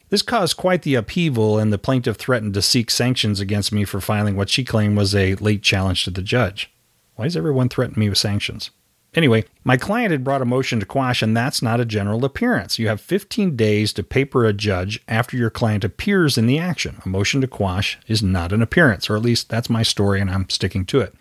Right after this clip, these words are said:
So remember, there are six individual defendants in this case, not including Yelp and Ripoff Report. Prior to the time that I was retained, two had already filed anti-slap motions, and both had been denied by the prior judge.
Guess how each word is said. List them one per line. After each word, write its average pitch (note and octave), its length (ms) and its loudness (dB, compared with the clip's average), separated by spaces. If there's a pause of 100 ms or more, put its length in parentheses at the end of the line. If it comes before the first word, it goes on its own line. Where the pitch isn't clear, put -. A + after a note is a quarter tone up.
(140)
So - 160 0
remember, D#3 460 2
there A#2 200 0
are G#2+ 60 2
six - 400 0
individual C3 600 2
defendants A2+ 560 0
in G#2+ 80 0
this G2+ 180 0
case, G2 380 -4 (300)
not A2+ 220 2
including A2+ 440 2
Yelp G2+ 320 0
and A2 120 0
Ripoff G2 360 -4
Report. A#2+ 420 0 (240)
Prior C3+ 240 2
to D#3+ 120 0
the D3 120 2
time B2 300 2
that A#2 120 4
I A2 100 2
was G#2 180 2
retained, A2+ 640 0
two G#3 200 2
had C#3 100 2
already A2 300 2
filed G#2 320 0
anti-slap G2+ 560 0
motions, G2+ 420 0
and G2+ 180 -2
both B2+ 240 2
had G2+ 140 -2
been G#2 160 0
denied G#2 520 0
by G2+ 140 -2
the G2+ 100 -4
prior G#2 260 -2
judge. A#2+ 420 -2